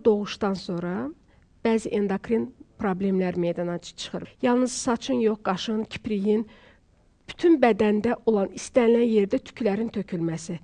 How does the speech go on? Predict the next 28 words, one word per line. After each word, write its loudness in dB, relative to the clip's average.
Doğuş 6
zamanı 0
<clears throat> 0
əgər 0
qadın -2
həddindən 0
artıq -6
çox -4
qan -2
itiribsə, -4
bəzi 0
qadınlarda -2
bütün 0
bədəni 2
idarə 2
eləyən 0
hipofisin 0
fəaliyyətdən 2
düşməsi -4
müşahidə -6
olunur. -8
Yəni 0
onun 2
tam 2
nekrozu 2
və 4
bunun 0
fonunda 0